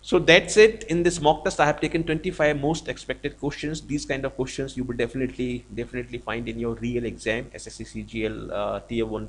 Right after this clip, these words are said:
pre exam. So this is, uh, uh, this is the mock test number three, and the next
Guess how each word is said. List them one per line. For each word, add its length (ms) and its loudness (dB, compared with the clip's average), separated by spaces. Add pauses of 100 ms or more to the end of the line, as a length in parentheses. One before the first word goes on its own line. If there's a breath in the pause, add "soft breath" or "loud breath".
pre 220 -6
exam. 360 -8 (1300 soft breath)
So 320 8
this 200 0
is, 360 0
uh, 80 4
uh, 840 6
this 180 -6
is 60 -4
the 80 0
mock 240 2
test 140 -6
number 180 -2
three, 280 -2
and 200 -4
the 60 -2
next 340 -6